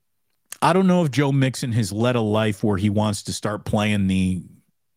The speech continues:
"let's have morality" game. I, I, look, he's a very good football player. He's a very good running back. He has in his life demonstrated some certainly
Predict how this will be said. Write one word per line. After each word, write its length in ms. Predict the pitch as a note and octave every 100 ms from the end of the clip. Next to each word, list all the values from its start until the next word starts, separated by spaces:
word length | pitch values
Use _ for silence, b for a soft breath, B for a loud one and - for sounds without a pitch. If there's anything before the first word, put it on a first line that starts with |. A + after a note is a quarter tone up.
| -
"let's 260 | A#2+ A#2
have 220 | A#2+ A2 G#2
morality" 640 | G2+ G2 G#2 G2+ F2+ E2+
game. 420 | D#2+ E2 F2 G2
I, 200 | - A2 - A2 G#2+
I, 120 | A2
look, 320 | A2+ A2 - -
he's 240 | A#2+ A2+
a 60 | A#2+
very 460 | G#2+ B2+ C3+ B2+
good 240 | G2+ G#2+ -
football 360 | F2 - D#2
player. 440 | - E2+ D2+ D2 -
He's 180 | A#2 A2
a 60 |
very 460 | G2 F2+ C3 B2 G#2+
good 260 | G2 F2+
running 320 | F2+ F2+ E2+ D2+
back. 380 | D#2 C#2+ - B B B B B B B -
He 300 | - D#3 C#3
has 520 | C3+ C3+ C3+ C#3+ B2
in 240 | - B2
his 260 | G2+ A2+ G2
life 400 | G2+ G#2 F#2+ - G2
demonstrated 880 | A2 G#2 G2 F2+ - F#2 E2 D#2+ D#2+ B B B -
some 500 | - A2+ G2 F2+ F#2 -
certainly 720 | - - F3 A2+ G2 F#2+